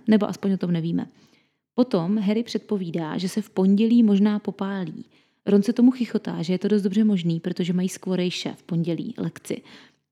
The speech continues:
Ale ve skutečnosti má tohle to pomrkávat na první úkol, při kterém Harry skutečně bude létat nad, eh,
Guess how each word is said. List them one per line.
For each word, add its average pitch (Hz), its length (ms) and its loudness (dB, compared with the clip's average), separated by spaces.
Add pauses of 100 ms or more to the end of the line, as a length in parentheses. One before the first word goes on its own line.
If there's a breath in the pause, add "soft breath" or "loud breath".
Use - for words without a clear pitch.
(120)
Ale 262 220 0
ve 240 80 -4
skutečnosti 190 640 -4
má 185 140 -2
tohle 202 300 0
to 247 100 0
pomrkávat 208 960 -2 (400 soft breath)
na 190 80 0
první 202 340 4
úkol, 180 400 -6
při - 180 -6
kterém 190 280 -2
Harry 185 160 2
skutečně 214 600 -2
bude 185 400 -2 (500 soft breath)
létat 180 400 -2 (280)
nad, 180 340 -2 (260)
eh, 180 40 -2